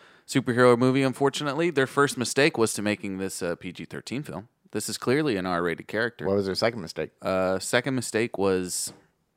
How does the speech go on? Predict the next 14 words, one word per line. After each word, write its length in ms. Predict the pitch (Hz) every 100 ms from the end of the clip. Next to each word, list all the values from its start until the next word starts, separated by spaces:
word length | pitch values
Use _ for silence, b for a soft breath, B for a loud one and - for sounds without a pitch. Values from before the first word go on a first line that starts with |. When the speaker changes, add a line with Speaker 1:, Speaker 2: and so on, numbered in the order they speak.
| _ _ _ _ _ _ _ _ _ - - _ _ -
Speaker 1:
cutting 260 | 156 180
apparently 400 | 143 156 160 147
a 60 | 117
lot 160 | 120 131
of 60 |
footage 340 | - 147 147 135
out, 240 | 151 139
according 340 | 110 123 123
to, 340 | 117 - 110 101
uh, 440 | 95 87 90 90 90
Tom 220 | - 113 107
Hardy's, 380 | 110 107 107
uh, 520 | 107 101 98 92 90 - -
uh, 420 | 101 98 92 85